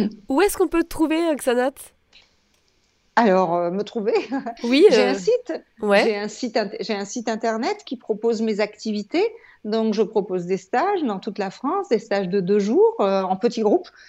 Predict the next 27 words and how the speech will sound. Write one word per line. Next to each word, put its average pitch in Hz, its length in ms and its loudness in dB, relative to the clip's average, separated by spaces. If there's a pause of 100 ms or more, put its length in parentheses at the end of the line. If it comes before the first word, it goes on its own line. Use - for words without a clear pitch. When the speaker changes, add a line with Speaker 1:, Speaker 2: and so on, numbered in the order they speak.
(180)
Speaker 2:
euh, 190 680 -6
une 196 180 2
dizaine 190 360 0
de 190 80 -2
personnes, 202 440 -4
pas 190 140 -2
plus. 330 420 0 (340)
Donc, 208 180 -8
ça, 208 140 -2
c'est 202 140 -2
une 196 100 -2
façon 185 300 -4
de 185 60 -4
pratiquer 180 520 -2
ensemble, 196 580 -4
de 175 60 -4
se 175 100 -8
rencontrer, 185 680 0
d'avoir 165 280 0
l'énergie 180 480 -2
du 175 100 -2
groupe. 196 380 2 (440)
Euh, 208 600 -2
j'ai 226 180 0
écrit 233 280 -4
trois - 240 -2
livres, 277 420 -4